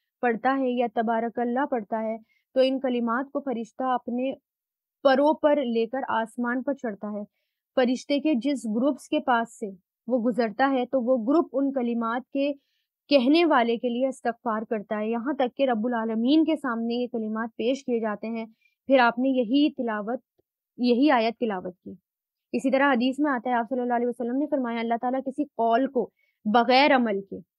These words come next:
कौल मतलब ज़बानी बातें, उसको बगैर अमल के, और किसी कौल और अमल को बगैर नियत के, और किसी कौल,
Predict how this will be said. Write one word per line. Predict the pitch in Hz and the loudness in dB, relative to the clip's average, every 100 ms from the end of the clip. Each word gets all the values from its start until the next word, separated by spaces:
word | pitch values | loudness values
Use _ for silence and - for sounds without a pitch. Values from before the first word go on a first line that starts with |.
| _ _ 214 - | _ _ -14 2
कौल | 240 220 | 6 6
मतलब | 277 277 359 339 | 4 2 0 0
ज़बानी | 247 233 220 226 | 0 0 0 -2
बातें, | 208 185 208 - _ _ - | -6 -8 -12 -16 _ _ -2
उसको | 294 294 359 | 0 2 2
बगैर | 285 254 269 285 320 | 4 4 6 6 6
अमल | 247 220 | 4 -2
के, | 214 196 - _ - | -6 -12 -18 _ 0
और | 262 | 2
किसी | 285 302 349 349 | 2 2 4 2
कौल | 262 240 262 339 | -2 0 4 6
और | 349 | 6
अमल | 330 262 262 277 302 | 4 0 0 0 -2
को | 240 196 _ _ _ _ _ _ 220 | -4 -8 _ _ _ _ _ _ -4
बगैर | 214 240 269 277 302 247 | 2 2 4 4 2 0
नियत | 247 233 247 262 - - | 0 0 0 -2 -6 -14
के, | 190 - _ _ _ - | -14 -14 _ _ _ 2
और | 262 277 | 2 4
किसी | 294 - 330 359 | 0 4 4 4
कौल, | - 262 233 247 311 | 2 -2 2 4 2